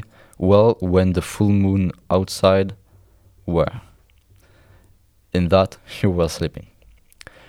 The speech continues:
In conclusion, think more critically when you notice a strange correlation between two events. Perhaps you are victim of the illusory correlation bias. Now let's listen to Sandra, who will today speak about another cognitive bias,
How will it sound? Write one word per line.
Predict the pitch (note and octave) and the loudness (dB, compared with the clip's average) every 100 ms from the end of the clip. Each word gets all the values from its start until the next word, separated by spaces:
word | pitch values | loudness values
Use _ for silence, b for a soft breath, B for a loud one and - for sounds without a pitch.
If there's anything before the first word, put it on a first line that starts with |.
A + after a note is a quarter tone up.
| B B B | B B B
In | G2+ G2+ | 0 2
conclusion, | A2 G#2 A2+ A#2 A#2+ A#2+ A#2 - | 0 2 2 2 2 0 -4 -8
think | - G#2 | -2 0
more | G#2+ G#2+ G#2 | 2 0 0
critically | - - G#2 G#2+ G2 G2+ | -6 -8 -2 0 0 0
when | F#2+ F2+ | 0 0
you | F2 | 0
notice | F2+ - G2 F#2 | -2 0 0 0
a | - | -4
strange | - - G#2 - | -8 -2 -2 -2
correlation | - F2+ F2+ F#2+ - - G2 G#2+ B B - | -4 -2 0 -2 -2 -2 -2 -4 B B -8
between | - F2+ F#2+ | -6 -2 -2
two | F2+ - - | -2 -4 0
events. | G2+ F2 F2+ G2+ - - b b b b b | -2 0 -2 -4 -10 -18 b b b b b
Perhaps | A#2 A2+ G2 G2 - | -2 2 2 2 0
you | G2 F#2 | -2 2
are | F#2 | 2
victim | F2+ G2 - G2 F#2 F#2+ - | 0 -4 -4 -2 -2 -4 -2
of | F2 E2 - - | -2 -2 -10 -6
the | F2 - | -6 -2
illusory | F#2+ G2 F2+ F2+ F2+ | -2 -2 -2 -4 -6
correlation | F2 - F#2 F#2 F#2 - F#2+ F2+ | -8 -6 -4 -2 -4 -4 -4 -2
bias. | F2 E2 D#2+ - - - _ _ b b b b b b - | -2 -2 -4 -10 -16 -20 _ _ b b b b b b -2
Now | G2 A2 | 2 2
let's | A2 A2+ - | 2 0 0
listen | G#2 - G#2 | -2 0 -2
to | - | -2
Sandra, | F#2 G2 F#2+ F2+ F#2+ | -4 -2 0 2 2
who | - F#2+ | 0 -2
will | F2+ | -2
today | F2 G2+ F#2+ | -2 -4 -4
speak | - - F#2+ - - | -4 -4 -4 -4 -6
about | F2 F2 F2 - | 0 0 0 -4
another | F2 F#2+ F#2 | -2 -2 -4
cognitive | F2 - G2 F#2 F#2+ F2 | -8 -6 -4 -2 -4 -2
bias, | F2 F2 E2+ F2+ - | -2 -2 -2 -8 -14